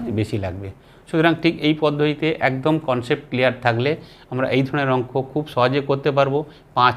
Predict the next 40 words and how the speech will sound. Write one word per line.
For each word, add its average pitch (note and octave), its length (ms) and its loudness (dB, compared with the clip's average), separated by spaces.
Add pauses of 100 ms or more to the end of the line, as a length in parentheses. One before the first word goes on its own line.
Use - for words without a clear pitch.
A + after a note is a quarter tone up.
ইউনিটে C#3 320 2
যদি C3+ 120 -2 (100)
পনেরো B2+ 320 2
হয়, C#3 220 4
তাহলে B2+ 240 2
এর A#2+ 160 -2
ক - 20 -4 (140)
গুণ, B2 120 -2 (100)
তিন C#3 120 2 (100)
গুণ। D3+ 120 0 (340)
তাহলে B2 260 0
দুই A#2+ 120 2
ইউনিটের C3 400 2
জন্য B2 180 -2 (160)
তার A#2 140 0 (220)
স্বাভাবিক B2 480 2
বেগে A#2 280 4
চললে A2+ 200 2 (100)
কত G#2+ 100 2 (140)
সময় B2+ 260 0
লাগতো, B2 260 2 (480)
না A#2 60 0 (120)
দুইয়ের B2+ 340 2
তিন B2+ 120 0 (100)
গুণ, D3+ 180 0
এবং A#2+ 120 2 (100)
ছ - 20 -8 (160)
ঘন্টা, C#3 240 0 (380)
এবং A#2+ 120 0 (120)
ডিতে C#3 300 2
যেটা A#2+ 240 0
দেওয়া A2+ 200 4
আছে G#2 180 -6
সেটা A2 260 -2
হচ্ছে G#2+ 200 -4 (480)
সঠিক A#2+ 320 2
উত্তর। - 200 -12 (1040)
এবারে D3+ 360 6
যে D#3 40 4 (100)
অঙ্ক, C#3 140 -2